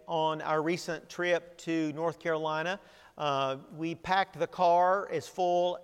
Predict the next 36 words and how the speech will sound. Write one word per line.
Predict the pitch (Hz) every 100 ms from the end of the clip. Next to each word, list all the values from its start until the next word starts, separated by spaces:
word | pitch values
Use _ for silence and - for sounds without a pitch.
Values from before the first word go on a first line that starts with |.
| -
as | 160 160 151 -
we | 151 165 170
possibly | - 170 180 - 185 165 185
could, | - 202 190 143 143 170 175 - - - -
uh, | 143 135 131 135 135 123 - -
a | -
couple | 180 175 180
of | 160
days | 175 170
after | 175 165 165
Christmas | 233 233 226 220 208
and | 165 139
headed | 127 190 196 190 175 - - _
east | - 220 175 127 - - - - - - _
and | 170 151 147 139 135 143 - -
ended | 180 165 180
up | 185
in | 165
Tennessee | 190 175 156 214 220 220 214
shortly, | - 214 208 190 202 202 196 - - -
uh, | 165 156 151
for | 143 180 170 156
a |
visit | 151 190 180
with | 160 -
Connie's | 180 185 -
family | 185 175 175 160
and | 151
then | 175
to | 175
North | 165 165 -
Carolina, | 165 151 147 143 135
where | 135
Connie | - 180 175 160
is | -
relocated | 160 156 156 151 143 139 139